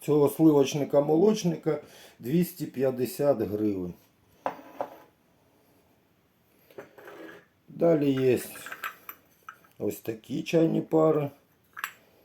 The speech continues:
Агашки, так називаємо в народі, ось такі троянди,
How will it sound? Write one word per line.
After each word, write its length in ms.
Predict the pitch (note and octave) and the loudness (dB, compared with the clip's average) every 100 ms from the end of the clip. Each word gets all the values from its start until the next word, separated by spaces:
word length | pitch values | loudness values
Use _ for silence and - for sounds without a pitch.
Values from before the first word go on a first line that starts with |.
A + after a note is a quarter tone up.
| _ _ _ - - - - - - - - - _ _ _ _ _ | _ _ _ -8 -6 -8 -14 -12 -14 -14 -20 -20 _ _ _ _ _
Агашки, 640 | A#2 G#2+ G2 D#3 D#3+ - | -2 0 4 4 4 -4
так 240 | - C#3+ C#3+ | -4 -4 -4
називаємо 800 | D3 C3+ C#3+ C#3 C#3+ C3+ B2+ B2 - _ _ - - _ | -6 -4 -4 -2 -4 -4 -6 -8 -12 _ _ -20 -20 _
в 60 | B2 | -6
народі, 600 | B2+ B2+ A#2 B2+ A2 A2 | 0 0 2 0 0 -2
ось 120 | G#2 | -4
такі 340 | - G#2+ - G#2+ | -6 -10 -8 -10
троянди, 760 | G#2+ A2+ B2 F3 E3+ D3 C#3 | -6 -4 -2 -2 -2 0 -2